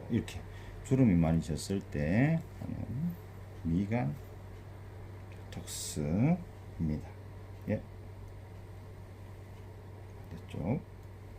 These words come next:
그리고 가로주름 많이 생기죠. 이렇게 하면 되겠습니다. 그 이마에 또 주름이 많이 지시는 분들은 이마에도 보톡스를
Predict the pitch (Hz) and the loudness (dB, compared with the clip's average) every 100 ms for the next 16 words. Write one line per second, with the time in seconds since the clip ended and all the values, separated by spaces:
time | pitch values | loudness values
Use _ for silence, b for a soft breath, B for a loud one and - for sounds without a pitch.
0 | - - 131 135 170 240 220 - - - | -4 4 6 8 8 6 2 -6 -14 -14
1 | - - - - - - - 85 - 135 | -14 -14 -14 -14 -14 -4 4 4 4 4
2 | 98 71 127 208 - 71 - - 90 - | 6 6 4 2 -4 -6 -4 2 2 2
3 | - 76 160 - - - - - - - | -2 0 0 -2 -12 -12 -14 -14 -14 -14
4 | - - - 78 82 120 170 - - - | -10 -8 -6 -4 0 0 0 -4 -12 -14
5 | - - - - - B B B B B | -12 -10 -10 -12 -14 B B B B B
6 | - - - 127 - 175 180 160 147 139 | -12 -8 -2 2 6 6 8 8 8 8
7 | 135 131 127 - - - 107 104 131 135 | 8 8 6 2 -6 -2 -2 2 4 8
8 | 110 90 82 - - 113 120 113 - 101 | 8 6 2 -6 4 6 6 2 0 4
9 | 117 104 92 90 80 78 104 107 117 123 | 6 6 6 4 4 6 6 4 4 4
10 | 110 82 - - - 104 147 156 - - | 4 2 0 -4 -2 -2 -2 -4 -10 -14
11 | - - - - - - 65 73 - | -14 -14 -12 -12 -12 -8 -4 -2 -2